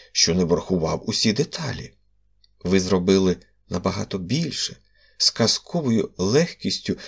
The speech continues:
відкинули, знехтували всі деталі. А що скажете про одяг мерців? Чи, може, гадаєте,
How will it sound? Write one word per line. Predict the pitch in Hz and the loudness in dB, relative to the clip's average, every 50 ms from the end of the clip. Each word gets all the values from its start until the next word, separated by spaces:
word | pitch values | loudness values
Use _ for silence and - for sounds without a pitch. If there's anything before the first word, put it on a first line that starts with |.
| - - - - - | -20 -20 -20 -12 -6
відкинули, | 104 107 151 160 - - - 214 208 202 202 190 185 190 185 190 - - _ _ | -4 -4 -4 -4 -6 -2 2 4 4 6 6 6 6 4 4 2 -6 -20 _ _
знехтували | - 135 127 135 151 160 175 190 196 185 - - - 104 87 80 71 64 - - - _ _ _ | 0 0 0 2 2 2 4 4 4 2 0 -4 -2 0 0 0 0 -2 -4 -6 -10 _ _ _
всі | - - - - 80 76 | -4 -2 0 0 0 0
деталі. | - - - - - 113 - - - - - - _ _ _ _ _ _ _ _ _ _ _ _ _ | 0 -2 -2 -4 -4 -6 -8 -8 -10 -12 -16 -20 _ _ _ _ _ _ _ _ _ _ _ _ _
А | - 113 135 | 0 2 2
що | 131 - - - 226 220 | 4 4 4 4 4 4
скажете | - - - 151 131 117 113 104 - 98 90 - - - - - _ _ _ | 2 2 4 4 4 4 4 2 0 0 -2 -2 -6 -20 -20 -20 _ _ _
про | - - 107 101 - - _ _ _ - | -4 0 0 0 0 -2 _ _ _ 0
одяг | - 98 92 87 82 80 95 95 90 - | 4 4 4 4 4 2 0 0 0 -2
мерців? | - 101 107 - - - - - 101 101 92 - _ _ _ _ _ _ _ | -2 -2 -2 -2 -2 -2 0 0 0 -2 -4 -6 _ _ _ _ _ _ _
Чи, | - - - - 170 165 151 147 143 - _ _ _ _ - | -8 -4 -2 -2 0 0 0 -2 -4 -8 _ _ _ _ -8
може, | 151 160 175 180 165 156 139 | -2 0 2 4 4 4 4
гадаєте, | 123 135 - - - 175 175 175 151 - - - 80 78 | 2 2 0 2 2 2 4 2 2 0 -2 -4 -6 -6